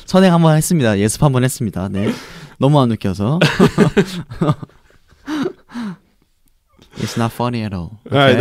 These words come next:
Speaker 2: that, that is it. What's
Speaker 1: Stop,
Speaker 2: the
Speaker 1: stop joking. <laughs>
Speaker 2: Oh, yep, yep. How do you say that in Korean?
Speaker 1: Mm-hmm. 하나도 안 웃겨.
Speaker 2: It is not funny at all.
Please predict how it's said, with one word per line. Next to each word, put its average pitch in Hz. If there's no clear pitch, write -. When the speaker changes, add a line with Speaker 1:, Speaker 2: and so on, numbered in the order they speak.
Speaker 2:
that, -
that 135
is 135
it. 113
What's 135
Speaker 1:
Stop, 120
Speaker 2:
the 113
Speaker 1:
stop 123
joking. 113
<laughs> 117
Speaker 2:
Oh, 151
yep, 131
yep. 110
How -
do 165
you 175
say 180
that 170
in 143
Korean? 123
Speaker 1:
Mm-hmm. -
하나도 151
안 107
웃겨. 101
Speaker 2:
It 139
is 127
not 123
funny 104
at 92
all. 82